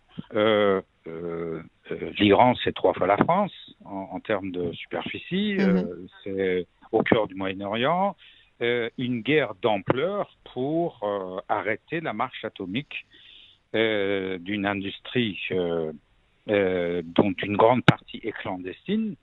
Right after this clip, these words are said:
Speaker 1: vous le savez aussi bien que moi, tout le monde le sait. Euh, dès le départ, toute cette affaire a été bâtie sur un mensonge, il n'y a aucun doute là-dessus.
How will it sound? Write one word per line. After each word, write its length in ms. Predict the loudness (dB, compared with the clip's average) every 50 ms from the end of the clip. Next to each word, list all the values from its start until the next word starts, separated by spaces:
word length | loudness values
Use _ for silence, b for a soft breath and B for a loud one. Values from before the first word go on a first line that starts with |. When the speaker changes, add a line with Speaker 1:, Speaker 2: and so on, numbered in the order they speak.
| _ _ -10
Speaker 1:
vous 100 | -6 -6
le 100 | -6 -6
savez 220 | -4 -4 -6 -4 -4
aussi 280 | -6 -8 -8 -8 -6
bien 140 | -4 -4 -4 -2
que 40 | 0
moi, 180 | 0 0 0 0 _ _ -4
tout 120 | 0 0
le 60 | 2 2
monde 160 | 2 0 0
le 100 | -2 -2
sait. 240 | 2 2 2 2 2 _ _ _ _ _ _ _ _ -4 -2
Euh, 360 | 0 0 2 2 0 0 -2 -2 b b b b b b b -8
dès 220 | 0 4 4 6
le 120 | 6 6 4
départ, 600 | 4 4 2 2 2 0 0 0 -2 -6 -12 _ _ _ _ _ _ _ _ _ _ _ _ _ _ _ _ _ _ _ _ _ -2
toute 160 | -2 -2 -2 -4 -4
cette 200 | -2 -2 0 0
affaire 340 | -2 -2 0 0 0 0 0 -2 -4
a 80 | -6
été 220 | -6 -6 -6 -8 -6
bâtie 340 | -4 -4 -4 -4 -4 -10
sur 240 | -10 -8 -6 -6 -4
un 80 | -4 -6
mensonge, 600 | -4 -4 -4 -4 -4 -4 -2 -2 -2 -2 -2 -4 -6
il 60 | -2
n'y 80 | -2
a 80 | -2 0
aucun 320 | 0 -2 -2 0 0 0 2
doute 260 | 2 2 2 0 0 -8 -20 _ _
là-dessus. 380 | -10 -10 -8 -8 -10 -14 -14 -14